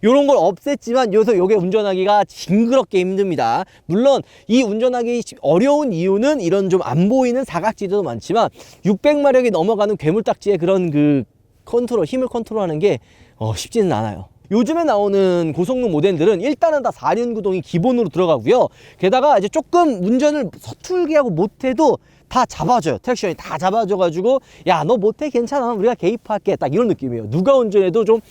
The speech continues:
쉽게. 그러니까 그런 좀 차이가 있다고 볼 수가 있죠.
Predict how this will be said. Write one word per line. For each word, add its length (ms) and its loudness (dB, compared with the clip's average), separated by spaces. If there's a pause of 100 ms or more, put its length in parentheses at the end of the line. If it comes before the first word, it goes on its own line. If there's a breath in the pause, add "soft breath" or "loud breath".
(360 soft breath)
쉽게. 440 -6 (120)
그러니까 100 -2
그런 360 2
좀 140 -4
차이가 300 -2
있다고 280 0
볼 100 -2
수가 160 -6
있죠. 260 -6